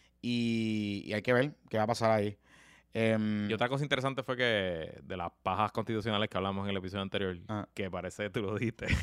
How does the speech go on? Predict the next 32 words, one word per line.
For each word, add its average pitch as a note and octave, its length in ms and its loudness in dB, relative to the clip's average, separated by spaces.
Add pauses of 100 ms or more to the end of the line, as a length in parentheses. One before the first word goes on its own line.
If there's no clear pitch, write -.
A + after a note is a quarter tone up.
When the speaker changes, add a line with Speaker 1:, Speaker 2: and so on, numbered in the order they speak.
(120)
Speaker 1:
Sí. F#3 160 -2
Speaker 2:
<laughs> - 0 -
en G#2+ 80 -4
tu A#2+ 100 -6
Twitter, A#2+ 440 -2 (520)
que A#2+ 800 8
parece A2 260 0
que C3 80 2
le C3+ 80 4
llegó C3 200 8
el C3 40 6
memo B2+ 400 2
a A2+ 80 4
José A2+ 220 0
Luis A#2 100 -2
Dalmau, A#2+ 480 4
el G#2+ 80 -6
memo A2+ 420 -4
constitucional, A#2 680 0 (260)
y A2 280 -4
ya G#2 200 -2
él G#2+ 100 -4
dijo A2+ 200 -2
que A2 80 -6
sí, A2+ 140 -8
que A2 80 -6
el G2+ 80 -6
gobernador F#2 340 -10
puede G#2+ 200 -2
renominar G#2 520 -2
a G2 100 0
los F2 300 -8